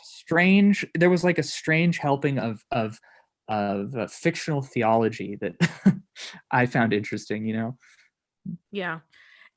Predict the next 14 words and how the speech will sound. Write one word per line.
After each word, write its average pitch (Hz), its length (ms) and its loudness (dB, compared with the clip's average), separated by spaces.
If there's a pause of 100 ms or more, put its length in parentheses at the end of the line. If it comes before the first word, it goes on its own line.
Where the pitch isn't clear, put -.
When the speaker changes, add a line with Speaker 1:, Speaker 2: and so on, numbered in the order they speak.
Speaker 2:
And 269 380 -2
also, 311 420 -2
I 233 180 0
really 226 460 -4
did 214 260 -2
enjoy 190 760 -4
how 185 280 -4
the 165 120 -10
story 180 360 -6
was 160 180 -10
played 151 360 -8
out. 147 340 -4
So 160 500 -2
Speaker 1:
Mm-hmm. 123 100 -12